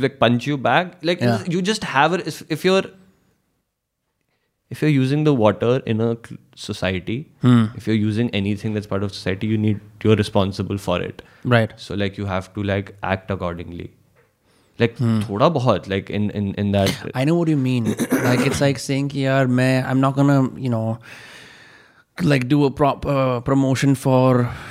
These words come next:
Speaker 2: like, a company that sells dubious teen patti, जिसमें लोग स्कैम हो जाते हैं। ए-, एक एग्जांपल है, right? But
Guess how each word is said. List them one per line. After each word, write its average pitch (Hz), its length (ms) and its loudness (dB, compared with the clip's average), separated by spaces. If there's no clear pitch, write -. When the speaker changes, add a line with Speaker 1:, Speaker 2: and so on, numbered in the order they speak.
Speaker 2:
like, 117 160 0
a 117 200 2
company 123 340 4
that 120 160 0
sells 123 400 2
dubious 127 360 4
teen 120 180 4
patti, - 320 0
जिसमें 113 180 0
लोग 113 220 2
स्कैम 110 260 2
हो 110 140 4
जाते 98 200 -4
हैं। 92 80 -6
ए-, 143 140 -4
एक 139 80 0
एग्जांपल 120 560 2
है, 71 120 -6
right? 117 240 2
But 139 80 4